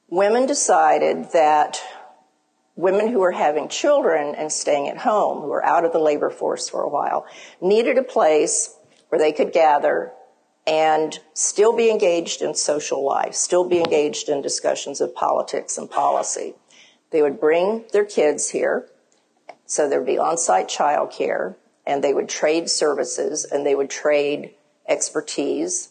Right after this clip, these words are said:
Some women might work there. And it was created out of this idea that women were becoming invisible in public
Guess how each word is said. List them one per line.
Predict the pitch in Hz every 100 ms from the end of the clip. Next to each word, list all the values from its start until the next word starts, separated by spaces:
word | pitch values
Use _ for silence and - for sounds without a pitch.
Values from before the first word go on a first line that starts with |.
| -
Some | - 165 143
women | 143 139
might | 139 139 -
work | 147 147 151 -
there. | 139 135 151 214 - _ _ _ _ - _ _ _ _
And | 143 165 170 170 170 160 - - - _ _ _ _ _ _ _ _ _ _ _ -
it | 175
was | 165 165 165 156 - - -
created | - 220 175 175 220 214 175 -
out | 160 170
of | 170
this | 151 147
idea | - 151 147 147 147 143 123 139 - -
that | 156 143 139 - - - - - _ _ _ -
women | 143 165 165 160
were | 143 147
becoming | 147 - - 151 147 139
invisible | 143 143 165 247 285 220 143 127
in | -
public | 135 - 127 123 - -